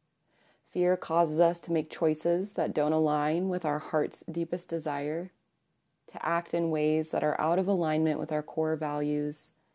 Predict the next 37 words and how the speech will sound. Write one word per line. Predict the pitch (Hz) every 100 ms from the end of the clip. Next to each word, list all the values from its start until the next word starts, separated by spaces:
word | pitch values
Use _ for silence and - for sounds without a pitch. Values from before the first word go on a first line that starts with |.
| _ _ _ _ _
to | -
take | 214 220 233
up | 226
habits | 175 165 170 165
that | - 151
don't | 160 165 -
support | 202 - 143
us | 139 156 - 175
in | 170
living | 165 156 143 147
as | 160 151
the | 160
fullest | - 175 185 -
expression | - - 147 - 147 143
of | - 147
ourselves. | 147 - 170 151 160 - - _ _ _ _ _ _ _ _ _ _ _ _ _ _ _
Can | 208
you | 220
imagine | 247 202 170 175 165 165
what | -
your | 165
life | 151 147 156
would | 165
look | 151 151 147
like | 143 151 - _ _ _ _ _
if | 185 190
you | 175
listened | 180 175 170
more | 165 156 165
to | -
your | 175 175
dreams | 160 151 147 143 151 - _ _ -
and | 170
less | 165 151 -
to | -
your | 160 151
fears? | - 156 160 208 -